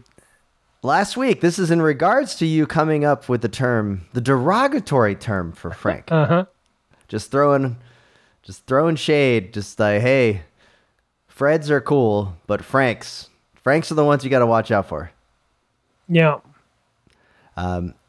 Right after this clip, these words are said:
Speaker 1: well, we got an email here today
Speaker 2: I, I
Speaker 1: from,
Speaker 2: mean, I
Speaker 1: uh,
Speaker 2: stand by that completely, a hundred percent. I don't think anything had changed my mind on that.
Speaker 1: Subject line, "Let me be frank."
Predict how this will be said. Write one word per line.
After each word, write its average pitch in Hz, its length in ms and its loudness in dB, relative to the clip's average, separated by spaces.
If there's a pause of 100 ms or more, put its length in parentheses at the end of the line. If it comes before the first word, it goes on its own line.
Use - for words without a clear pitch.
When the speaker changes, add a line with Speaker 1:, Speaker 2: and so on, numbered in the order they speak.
(180)
Speaker 1:
well, 185 420 -2 (260)
we 139 100 -4
got 190 120 2
an 185 80 0
email 147 300 2
here 113 200 2
today 113 320 0
Speaker 2:
I, - 80 -8
I - 40 -4
Speaker 1:
from, 107 220 2
Speaker 2:
mean, 107 80 0
I - 20 2
Speaker 1:
uh, 196 40 2
Speaker 2:
stand 202 360 0
by 170 180 2
that 135 300 -2 (140)
completely, 147 500 -2
a 123 80 -2
hundred 139 240 -2
percent. 135 380 -2
I 156 120 2
don't 175 160 2
think 151 160 2
anything 139 300 0
had 123 140 -4
changed 139 320 -2
my 123 80 -4
mind 127 280 -4
on 120 120 -8
that. 120 180 -8 (680)
Speaker 1:
Subject - 1000 -2
line, 160 400 0
"Let 139 280 -2
me 147 200 0
be 131 240 0
frank." - 500 -8